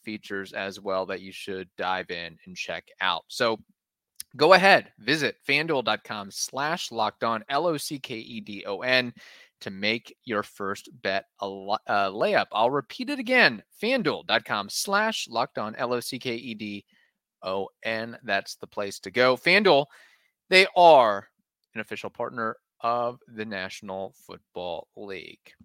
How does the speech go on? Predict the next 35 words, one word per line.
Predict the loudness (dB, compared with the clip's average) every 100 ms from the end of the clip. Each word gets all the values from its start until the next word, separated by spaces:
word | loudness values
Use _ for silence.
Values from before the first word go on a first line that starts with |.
| _ -10 -8 6
Um, | 8 10 6 2 _
so | 0 2
before | 2 2 8 8
getting | 8 2 2 0
to | 2 4
baseball | 2 2 0
trivia, | 0 -2 -2
Name | -2 -2
That | -2 -2
War, | -4 -6
quick | -4 -6
question. | 6 6 6 -2 -6 -4
Uh, | 4 6 6 2 _ _ -4
eight | 0 0
of | -2
t-, | -6 -8 -8 _ 0
eight | 4 4
of |
these | 2 -4
ten | -2 -4 4
guys, | 6 6 4 0 -6
and | -6
then, | -2 -2 -4 _ -20 _ _
uh, | -4 -2 -2
eventually, | 0 0 -2 -6 -6 -8 -8 -6 -4 -4 -6 -8 -16 _ _ _ -8
I | -6
suppose, | -6 -12 -10 -8 -8
Harold | -6 -6 -6
Ramirez | -6 -6 -6 -8 -14
and | -10
Jason | -8 -8 -8
Adam, | -4 -2 -4 -8 -12 _ -20 _ -8
uh, | -4 -4
making | -4 -10 -8 -6
it | -6